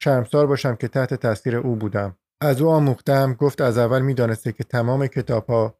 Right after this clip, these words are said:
تقویم‌ها و پیشگویی‌هایی را که طی سالها به او تقدیم کردم، او نوشته.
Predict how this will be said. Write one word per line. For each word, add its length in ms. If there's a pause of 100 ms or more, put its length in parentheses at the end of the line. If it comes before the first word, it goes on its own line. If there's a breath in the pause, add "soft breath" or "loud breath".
تقویم‌ها 580
و 40
پیشگویی‌هایی 680
را 200 (340)
که 80
طی 220
سالها 400
به 120
او 100
تقدیم 400
کردم، 560
او 120
نوشته. 520